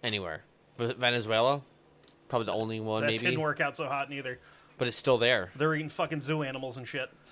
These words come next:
Speaker 1: But Venezuela is still
Speaker 2: Yeah,
Speaker 1: socialist.
Speaker 2: and it's not working well. So what we're saying is it's never a good idea.
Speaker 1: Yeah, I mean
Speaker 2: And, of course, now we're mixing church directly into state,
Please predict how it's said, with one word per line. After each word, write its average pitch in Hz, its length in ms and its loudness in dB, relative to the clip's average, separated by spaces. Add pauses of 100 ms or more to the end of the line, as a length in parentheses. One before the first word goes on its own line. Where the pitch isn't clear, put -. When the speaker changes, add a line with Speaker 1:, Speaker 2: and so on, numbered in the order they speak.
(300)
Speaker 1:
But 120 120 0
Venezuela 120 440 4
is 107 80 0
still 113 640 4 (240)
Speaker 2:
Yeah, 139 140 -4
Speaker 1:
socialist. 110 540 2
Speaker 2:
and 143 80 -2
it's 139 140 -6
not 143 160 -2
working 135 300 -4
well. 107 200 -8 (920)
So 147 100 -6
what 135 80 -4
we're 117 80 -6
saying 117 300 -6
is 117 260 -10
it's - 200 -12
never 127 260 -6
a - 20 -12
good 123 180 -8
idea. 107 340 -12 (300)
Speaker 1:
Yeah, 120 320 -4
I 92 140 -6
mean 98 380 -6 (500)
Speaker 2:
And, 180 160 2
of 151 80 -2
course, 165 240 0
now 180 180 4
we're 202 80 4
mixing 165 380 -2
church 165 440 -2
directly 151 640 4
into 123 180 -10
state, 127 360 -6